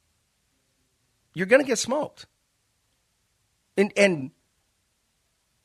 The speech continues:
how do I know? Like I said, it, it's just the, the allocation. You're loaded up on all the stuff that's gonna get hit by, hit by raising interest rates, rising interest rates, and rising inflation. It's common sense.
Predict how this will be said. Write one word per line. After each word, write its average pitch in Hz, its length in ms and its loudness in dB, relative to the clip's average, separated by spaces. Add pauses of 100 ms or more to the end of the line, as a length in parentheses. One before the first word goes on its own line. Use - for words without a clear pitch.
(960)
how - 160 0
do 262 120 2
I 226 60 4
know? 190 320 2
Like 175 220 -2
I 196 60 -4
said, 262 240 -2
it, 127 120 -12
it's 170 220 -6
just - 300 -4
the, 185 60 -8
the 165 180 -10
allocation. 190 640 -4
You're 165 160 -2
loaded 208 320 2
up 202 140 0
on 190 60 2
all 180 120 2
the 196 60 -6
stuff 185 260 -4
that's - 120 -12
gonna 185 140 -8
get 175 140 -8
hit 156 240 -4
by, 175 160 -2
hit 151 300 -6 (360)
by 170 120 6
raising 190 380 0
interest 233 320 -6
rates, - 300 -10 (160)
rising 185 320 2
interest 220 320 -6
rates, 113 180 -6
and 117 120 -6
rising 190 300 0
inflation. 208 420 -6 (1080)
It's - 100 -16
common 262 240 4
sense. 269 480 -6